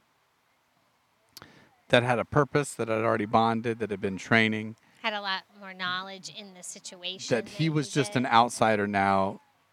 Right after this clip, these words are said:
Speaker 1: disrupting ev-, not only the survival part,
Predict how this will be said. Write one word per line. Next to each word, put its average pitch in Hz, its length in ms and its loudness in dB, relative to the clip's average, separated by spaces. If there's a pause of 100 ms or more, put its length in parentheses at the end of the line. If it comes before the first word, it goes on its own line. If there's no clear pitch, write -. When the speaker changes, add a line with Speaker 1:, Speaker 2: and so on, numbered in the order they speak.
(340)
Speaker 1:
disrupting 113 680 0 (220)
ev-, 143 240 6
not 151 260 4
only 151 160 -8 (1040)
the 120 100 -6
survival 110 440 2
part, 98 260 0